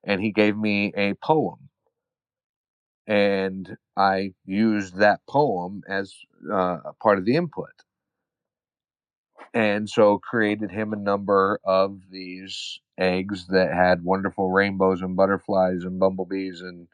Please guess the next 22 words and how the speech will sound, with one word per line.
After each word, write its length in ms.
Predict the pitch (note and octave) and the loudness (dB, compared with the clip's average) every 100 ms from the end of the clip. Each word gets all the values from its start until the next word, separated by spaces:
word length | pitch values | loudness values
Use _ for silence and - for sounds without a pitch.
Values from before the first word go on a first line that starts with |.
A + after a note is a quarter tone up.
| _ - - _ - | _ -20 -20 _ -4
and 440 | F2+ F2+ F2+ E2+ | -2 -2 -4 -2
rolling 380 | F#2+ G#2 G2+ F#2+ | 4 4 4 2
fil-, 380 | E2+ A2 G2+ G2+ - | -2 0 2 0 -4
hill-, 480 | E2+ G#2+ G#2 G2+ - | -2 0 2 0 -2
hills 440 | G#2 G#2+ G#2+ G2+ F#2 | -2 0 0 -2 -6
and, 220 | F2 E2 _ _ _ _ _ _ _ - | -8 -8 _ _ _ _ _ _ _ -8
uh, 320 | F#2 - - - _ - | -6 -6 -12 -16 _ -10
re-, 160 | G#2 G#2+ - A2 | 0 0 0 -2
gave 240 | G2+ G#2 | 2 4
those 240 | G#2 A2 G#2+ | 4 2 2
to 120 | A#2 | -6
him. 220 | C3 A#2+ - _ - | -6 -8 -14 _ -8
And 240 | F#2+ F2 | -8 -6
he 120 | E2+ F#2+ | -8 -6
was 120 | F#2 | 0
able 200 | F#2 F#2 | 2 2
to 60 | |
use 280 | G2 F#2+ G2 | 0 0 0
them 320 | F#2+ F#2+ G2+ G2 | 2 2 0 -6
in 140 | F#2+ | -4
his 140 | G2 | -6
project. 420 | - C3+ A#2+ - | 0 2 2 -4